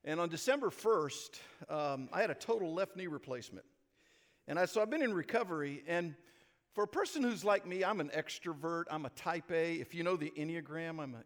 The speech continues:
Enneagram three performer. Um, and I like to do all things fast. Anybody?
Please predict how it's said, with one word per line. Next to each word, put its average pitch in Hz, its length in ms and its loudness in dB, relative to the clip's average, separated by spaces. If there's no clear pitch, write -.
Enneagram 147 560 -8
three 156 260 -10
performer. 156 720 -8
Um, 165 320 6
and 170 100 4
I 247 120 4
like 254 260 6
to 190 100 -2
do 185 200 -2
all 165 260 4
things 147 480 -6
fast. - 720 -8
Anybody? 165 380 -10